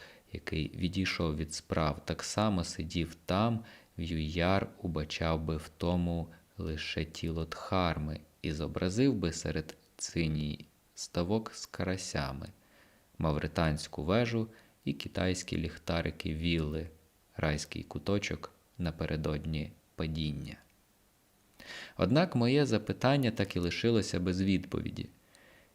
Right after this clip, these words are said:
Як таке очищене сприйняття узгоджувалося з відповідною турботою про людські взаємини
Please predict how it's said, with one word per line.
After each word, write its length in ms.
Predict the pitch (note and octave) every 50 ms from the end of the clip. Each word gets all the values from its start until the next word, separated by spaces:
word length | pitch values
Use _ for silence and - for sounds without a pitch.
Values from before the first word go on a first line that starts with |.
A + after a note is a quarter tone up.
| _ _ _ _ _
Як 380 | - F2 F2 G2+ A#2 A#2+ - -
таке 380 | - - G#2 - - - F#2+ D#2
очищене 640 | D#2+ E2+ - - - G2 F#2 - - E2 D#2 D2+
сприйняття 960 | D2+ - - - - - D#2+ D#2+ D#2+ D#2+ D#2 D#2 - - G#2 A2 A#2+ B2+ B2+ - -
узгоджувалося 1300 | - F2 E2 - D2+ E2 F#2 G#2+ B2+ B2+ A#2+ A#2+ A2+ A2 A2 A2 G#2+ G#2 - - - G2+ G2 F#2 - -
з 180 | - G2 - -
відповідною 920 | E2+ F2 E2 - - - F2 E2 F2+ G2+ G#2+ A2 A2 G2+ G2 F#2 F2 E2
турботою 760 | - - E2+ E2+ E2 D#2+ F#2+ G#2+ A#2+ A#2+ - F#2+ E2+ D#2+ D#2+
про 200 | E2 - E2 D#2+
людські 420 | E2 D#2+ - - - - - F#2+
взаємини 840 | F2+ F#2 F2+ F2+ F#2 F#2+ G2 G2+ F#2+ E2+ D#2+ D2+ D#2 D2+ D2+ E2+